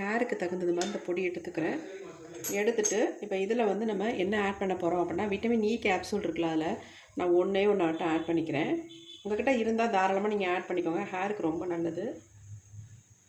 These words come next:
நான் ஃபுல்லா அப்ளை இது எடுத்தாச்சு.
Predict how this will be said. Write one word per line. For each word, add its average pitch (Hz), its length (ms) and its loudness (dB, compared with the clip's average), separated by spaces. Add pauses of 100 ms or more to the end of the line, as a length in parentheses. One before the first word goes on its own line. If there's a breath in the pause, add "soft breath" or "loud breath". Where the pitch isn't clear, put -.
(220)
நான் 185 140 -8
ஃபுல்லா 185 240 -4
அப்ளை 175 200 -8 (140)
இது 165 140 0 (1700)
எடுத்தாச்சு. 170 480 -6